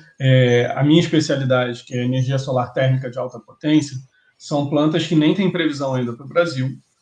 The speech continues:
né? E no mundo, os, as duas regiões do mundo que mais concentram são,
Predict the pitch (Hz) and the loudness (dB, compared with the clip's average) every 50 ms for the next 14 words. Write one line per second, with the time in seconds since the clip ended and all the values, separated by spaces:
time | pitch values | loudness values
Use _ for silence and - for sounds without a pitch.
0 | _ _ _ - 135 127 131 139 147 151 139 131 135 131 127 131 131 131 135 156 | _ _ _ -6 -2 0 0 2 2 0 0 0 2 2 2 2 2 2 4 4
1 | 156 156 151 151 156 165 180 190 190 160 156 143 135 131 123 120 120 113 - _ | 4 6 6 6 6 6 4 0 0 0 0 0 0 -2 -6 -6 -8 -12 -16 _
2 | - - 147 127 120 135 156 160 156 147 151 147 139 143 143 143 143 143 139 131 | -14 -8 -8 -4 -2 2 4 4 4 4 2 -2 -2 -2 -4 -4 -4 -4 -4 -4
3 | 135 135 131 127 131 - 147 131 127 123 127 127 - - - 131 131 131 - - | -4 -4 -6 -8 -12 -12 -12 -10 -8 -8 -8 -8 -12 -14 -14 -12 -12 -12 -10 -10
4 | 123 113 117 113 - - 123 123 - - - - 127 127 127 120 | -10 -10 -10 -12 -12 -12 -12 -12 -12 -12 -8 -6 -4 -4 -4 -6